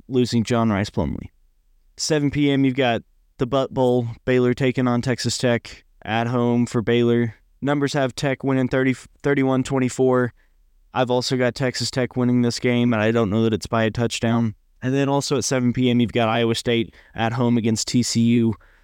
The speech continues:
The numbers have T C U winning twenty-nine twenty-one, and I would expect that to hold up. Uh, I've got T C U winning that game. On a bye this week, you've got B Y U, Cincinnati, Houston, and West Virginia all taking a week off.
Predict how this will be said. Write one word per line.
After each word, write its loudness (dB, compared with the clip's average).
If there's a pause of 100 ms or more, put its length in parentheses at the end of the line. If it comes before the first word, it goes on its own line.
The -4
numbers 0
have 0
T 2
C -2
U 4
winning 2
twenty-nine 0
twenty-one, 0 (420)
and -2
I 2
would 2
expect -2
that 0
to 0
hold 0
up. 0 (500)
Uh, -4
I've 0
got 0
T 0
C -2
U 4
winning 2
that 0
game. -4 (720)
On 0
a -2
bye 0
this -2
week, 0
you've 0
got 0
B 4
Y 4
U, 4
Cincinnati, 0
Houston, 0
and 4
West 0
Virginia 0 (240)
all 0
taking 0
a 2
week 0
off. -14